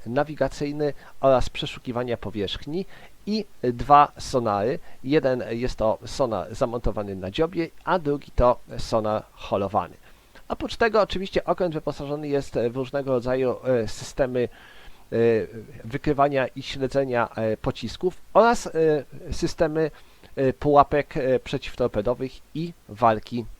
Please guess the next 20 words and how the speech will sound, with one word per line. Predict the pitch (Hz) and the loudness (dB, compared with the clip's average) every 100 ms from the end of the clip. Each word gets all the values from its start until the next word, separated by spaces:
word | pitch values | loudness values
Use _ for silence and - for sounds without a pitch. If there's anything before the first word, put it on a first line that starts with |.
| - | -10
elektronicznej. | 98 92 - 113 107 - - - - - _ _ _ - - - - | -8 -8 -6 -6 -6 -8 -14 -18 -20 -20 _ _ _ -20 -20 -18 -8
Niszczyciele | 175 185 208 - 247 214 | -4 -4 -2 0 0 0
klasy | - 180 - 214 | -4 -6 -4 -4
Early | 139 143 151 | -2 0 0
Burg | 110 123 135 135 135 127 | 0 2 2 0 -6 -12
są, | - 143 135 143 113 | -4 0 0 -2 -4
e, | 123 117 | -2 -2
w | - | -4
służbie | - 117 120 117 123 123 104 | -8 -6 -6 -2 2 2 0
bojowej | 107 123 123 127 120 - - | -2 2 2 2 0 -2 0
od, | 143 151 - | 0 0 -2
e, | 127 117 104 | -2 -2 0
lat | 120 - | 0 0
dziewięćdziesiątych, | 104 117 117 104 - 107 - 180 - | -8 -8 -8 -8 -6 -6 -4 -6 -4
kiedy | 160 151 139 | -6 -4 0
to | 143 127 - | 4 4 2
wzięły | 110 110 156 139 - | -8 -2 0 0 -2
udział | 135 123 107 | 0 2 2
w | - - | 0 -10
operacji | 123 117 120 - - 87 | -4 0 0 -2 -8 -10